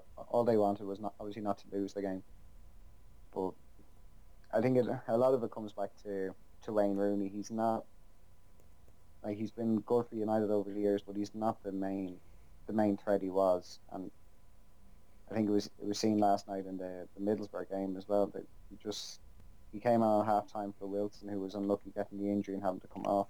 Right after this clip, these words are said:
But he just, uh, something's, he hasn't got something there, whether it's the confidence or he's actually past his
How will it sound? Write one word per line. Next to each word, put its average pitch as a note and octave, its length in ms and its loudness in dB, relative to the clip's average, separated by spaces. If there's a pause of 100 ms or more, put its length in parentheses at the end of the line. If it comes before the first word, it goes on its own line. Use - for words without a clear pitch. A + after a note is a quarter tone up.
But - 100 -8 (1080)
he G2 80 -16
just, - 320 -6
uh, - 60 -4 (600)
something's, G#2 760 0 (400)
he A#2 120 -4
hasn't B2+ 280 2
got G#2+ 180 2
something A2 420 -4
there, G2 160 0
whether G#2 420 2
it's - 280 -8 (100)
the - 60 -14 (300)
confidence A2 760 -2
or F#2+ 440 2 (1120)
he's G#2 140 -2
actually G#2+ 340 2
past F#2+ 240 0
his - 100 -16